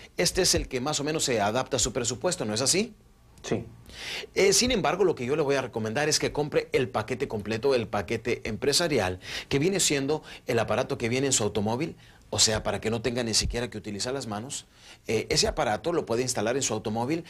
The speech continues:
Speaker 1: puede tener otra batería para cargarla en un periodo de una hora o menos. En fin, todo el equipo por completo.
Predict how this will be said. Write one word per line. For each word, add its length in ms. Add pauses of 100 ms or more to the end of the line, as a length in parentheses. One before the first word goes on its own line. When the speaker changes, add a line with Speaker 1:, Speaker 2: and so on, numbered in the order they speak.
(180)
Speaker 1:
puede 220
tener 240
otra 180
batería 400
para 160
cargarla 380
en 60
un 100
periodo 360
de 100
una 120
hora 160
o 60
menos. 360 (140)
En 100
fin, 200 (320)
todo 200
el 80
equipo 300
por 140
completo. 500